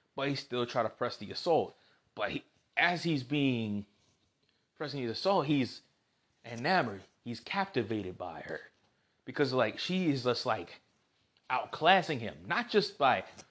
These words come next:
just power, but I'm talking about technique and skill. He's just, he's, he's being outclassed on all the sorts. Now, mind you,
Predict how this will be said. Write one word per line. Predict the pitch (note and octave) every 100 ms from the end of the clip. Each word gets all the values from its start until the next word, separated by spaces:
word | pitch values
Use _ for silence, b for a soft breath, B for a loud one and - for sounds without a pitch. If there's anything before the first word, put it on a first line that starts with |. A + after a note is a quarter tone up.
| -
just | D3 - -
power, | - E3+ A#2 G2
but | F2 B2+
I'm | D3
talking | E3 C3
about | G2 -
technique | D3 C3+ G#2+ C3 C#3+
and | F#2+
skill. | - - D#3 D#3+ E3 D#3 D3 - b b b b
He's | D#3+ D#3+
just, | D3 D3 A2+ G#2+
he's, | D3 E3+ C3+ A#2
he's | D#3+ C3+
being | C#3+ F3+ C3+
outclassed | C#3 C3+ - C#3+ C3 -
on | A2+ -
all | A#2+ A2+ G2 F2+ _ _ _ _ _ _ _ -
the |
sorts. | - E3 C3+
Now, | B2+
mind | B2 A3 D4 A2+
you, | F#2